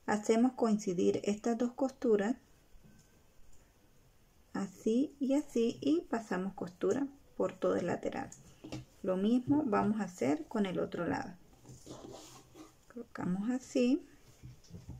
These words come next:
aquí abrimos así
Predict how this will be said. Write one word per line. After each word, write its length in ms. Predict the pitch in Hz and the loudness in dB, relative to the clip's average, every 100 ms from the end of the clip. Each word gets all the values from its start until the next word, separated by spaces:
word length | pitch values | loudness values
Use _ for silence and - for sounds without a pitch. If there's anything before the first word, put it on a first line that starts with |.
| - - - _ - - - - | -18 -20 -20 _ -20 -20 -12 -8
aquí 460 | 208 - 185 - - | -8 -4 -4 -4 -4
abrimos 680 | - 262 277 240 214 220 269 - - | 0 2 4 4 4 4 0 -2 -2
así 600 | 240 - - 214 277 | -2 -2 0 2 2